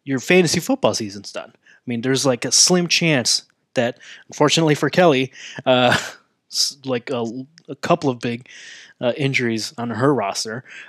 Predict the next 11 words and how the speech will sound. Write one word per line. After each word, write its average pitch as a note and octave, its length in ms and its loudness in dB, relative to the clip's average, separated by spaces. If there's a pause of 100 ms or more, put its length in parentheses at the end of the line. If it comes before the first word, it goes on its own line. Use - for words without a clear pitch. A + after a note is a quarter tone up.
Um, G#2+ 520 -2 (1300)
yeah, C#3+ 260 0
you're, B2+ 140 -10
you're C3 180 -10
talking D3 320 -2
week C3 220 -6
fourteen, C#3+ 600 -4 (580)
your C3 120 -4
fantasy G#2+ 380 -8
season's G2 500 -14
over F#2 360 -18